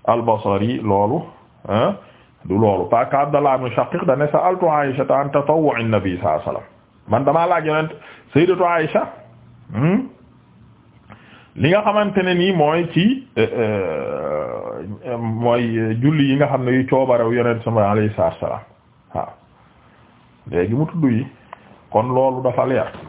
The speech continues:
Hein? Ta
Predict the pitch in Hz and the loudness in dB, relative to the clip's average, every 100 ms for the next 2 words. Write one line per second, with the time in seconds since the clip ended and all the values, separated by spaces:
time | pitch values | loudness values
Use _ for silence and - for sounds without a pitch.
0 | - - - _ _ - 76 120 160 - | -18 -20 -20 _ _ -8 0 0 0 -4
1 | - - - - - - - - - - | -20 -20 -20 -20 -20 -20 -20 -20 -20 -20
2 | - - - - - - - - - - | -20 -20 -20 -20 -20 -20 -20 -20 -20 -20
3 | - - - - - - - 131 202 | -20 -20 -20 -20 -20 -12 0 0 0